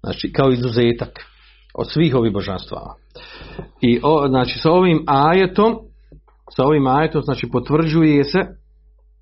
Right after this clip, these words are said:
potvrđuje se, znači, ono što je došlo u drugim, u drugim ajetima. Da je pojašnjenje la ilaha illa, znači, da se odričemo svih božanstava mimo Allaha Đelešanuhu i da potvrđujemo, a, a, ibadet i upućivanje ibadeta i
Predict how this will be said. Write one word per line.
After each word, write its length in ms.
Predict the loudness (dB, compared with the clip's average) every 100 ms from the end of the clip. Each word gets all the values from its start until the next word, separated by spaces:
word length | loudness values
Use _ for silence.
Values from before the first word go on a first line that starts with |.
| _ _ _ _ _ _ -10 -6
potvrđuje 440 | -2 0 2 2
se, 120 | 0
znači, 400 | -2 -2 -2 -2 0
ono 220 | 0 0
što 120 | 0
je 20 |
došlo 220 | 0 0 0
u 20 |
drugim, 240 | 2 0 0 -2
u 40 | 0
drugim 240 | 0 -2
ajetima. 400 | -4 -6 -8 -12 -16 _ -20 -20 -20 -18 -4
Da 100 | 0
je 120 | 0
pojašnjenje 400 | 0 0 2 2
la 180 | 2 2
ilaha 160 | 2 2
illa, 160 | 2
znači, 240 | 0 -2 -4
da 60 |
se 160 | -2 -2
odričemo 520 | 0 0 0 0 0 -4 -8 -16 -4
svih 180 | -2 -2
božanstava 760 | -4 -2 -4 -2 0 2 2 -2 -6 _ -20 -20 -10 -2
mimo 220 | 0 2
Allaha 240 | 0 -2
Đelešanuhu 720 | -4 -6 -4 -2 -2 -2 -2 0
i 80 |
da 100 | 0
potvrđujemo, 840 | 0 0 0 0 0 0 2 0 -2
a, 360 | -6 -4 -4 -4 -6 -6
a, 240 | -4 -4 -6 -10 -8
ibadet 680 | -4 0 2 4 4 2 0
i 40 |
upućivanje 500 | -4 -4 0 2 2
ibadeta 520 | 2 2 2 2 0
i 80 | -2